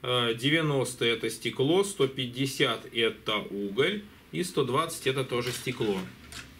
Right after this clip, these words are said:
Значит, следующий фидерочек у нас триста девяносто сто пятьдесят. Вот здесь вот колечко такое стоит у нас чуть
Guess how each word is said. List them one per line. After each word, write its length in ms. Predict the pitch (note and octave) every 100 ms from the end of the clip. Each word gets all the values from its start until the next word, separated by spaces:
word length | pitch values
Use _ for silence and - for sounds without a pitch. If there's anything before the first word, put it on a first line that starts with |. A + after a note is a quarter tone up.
| - - - - - - - - - - - - C3
Значит, 380 | C3 B2+ C3+
следующий 920 | - F3 F#3 E3+ D3 D3+ D3 F3 F3+ F3+ - -
фидерочек 640 | E3 F3 F3+ - F3 -
у 60 | F3+
нас 360 | F3 E3+ - - - -
триста 400 | D#3+ E3+ E3 D#3+
девяносто 640 | D3+ D#3+ D#3+ D#3 C3+ -
сто 240 | C3 - D3+
пятьдесят. 840 | D3 C3+ G#2+ A#2+ A2+ A#2 G#2+ C#3+ - - - - - - - D#3 -
Вот 200 | C3+ D3+
здесь 260 | C3+ D#3+ D#3+
вот 140 | D3+
колечко 560 | - D3 D3 C#3+ - B2+
такое 440 | B2+ - B2 A2+
стоит 420 | - - A#2+ A#2
у 40 | A2
нас 220 | A2 G#2+
чуть 240 | - -